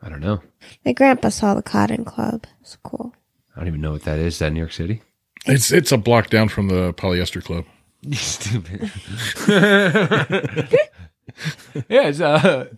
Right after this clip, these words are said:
Speaker 1: just a block over from Kashmir.
Speaker 2: I think it's in Harlem. I'm not positive
Speaker 1: Oh,
Speaker 2: about
Speaker 1: okay.
Speaker 2: that, though.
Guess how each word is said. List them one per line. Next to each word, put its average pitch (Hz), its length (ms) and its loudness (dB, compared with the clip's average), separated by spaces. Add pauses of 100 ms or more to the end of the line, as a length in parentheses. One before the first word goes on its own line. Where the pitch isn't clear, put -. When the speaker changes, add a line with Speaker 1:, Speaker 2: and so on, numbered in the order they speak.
Speaker 1:
just 151 180 -8
a - 20 -2
block 160 260 2
over 170 160 -2
from 147 160 -8
Kashmir. 165 460 -2 (400)
Speaker 2:
I 190 260 -10 (320)
think 302 160 4
it's 320 140 -2
in 233 100 6
Harlem. 190 800 0 (160)
I'm 208 80 2
not 220 200 4
positive 185 460 2
Speaker 1:
Oh, 95 120 2
Speaker 2:
about 82 180 0
Speaker 1:
okay. 92 40 0
Speaker 2:
that, - 180 2
though. 101 340 4